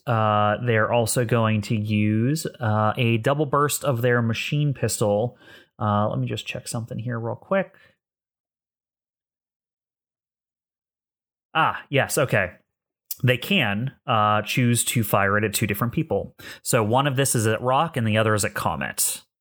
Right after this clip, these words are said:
Uh, Rock, fifteen versus evasion.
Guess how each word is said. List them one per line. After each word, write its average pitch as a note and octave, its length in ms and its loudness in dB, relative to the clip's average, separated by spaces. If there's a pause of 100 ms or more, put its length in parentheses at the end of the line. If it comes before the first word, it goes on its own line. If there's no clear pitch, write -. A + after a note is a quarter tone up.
(1300)
Uh, G2 420 2
Rock, A#2 440 0 (640)
fifteen B2 360 0
versus C3+ 300 2
evasion. E3+ 680 0